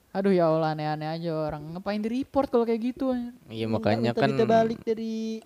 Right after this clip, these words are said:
Speaker 3: <laughs> babi ngepet, cara gimana?
Speaker 1: Emangnya, eh, Bang harus, eh,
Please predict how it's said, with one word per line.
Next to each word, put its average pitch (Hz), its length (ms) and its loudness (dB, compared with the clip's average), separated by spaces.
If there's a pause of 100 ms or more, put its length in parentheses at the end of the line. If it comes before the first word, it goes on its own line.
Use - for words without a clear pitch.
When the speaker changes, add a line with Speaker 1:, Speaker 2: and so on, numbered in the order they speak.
(100)
Speaker 3:
<laughs> 143 240 2
babi 185 160 0
ngepet, 220 560 0
cara 208 160 -8
gimana? 170 760 -10 (220)
Speaker 1:
Emangnya, 202 360 -14 (280)
eh, 185 240 -10
Bang 240 240 -8
harus, 190 640 -2 (160)
eh, 180 560 0